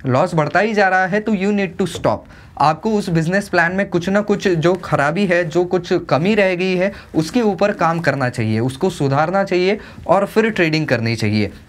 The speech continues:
ये हो गया एक हिस्सा। दूसरा हिस्सा ये है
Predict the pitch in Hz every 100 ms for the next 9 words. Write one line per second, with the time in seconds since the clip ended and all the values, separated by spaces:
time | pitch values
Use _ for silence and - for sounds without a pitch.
0 | - - - - - 190 240 220 226 240
1 | - 202 - 165 - 113 123 165 196 240
2 | 226 220 226 220 208 196 214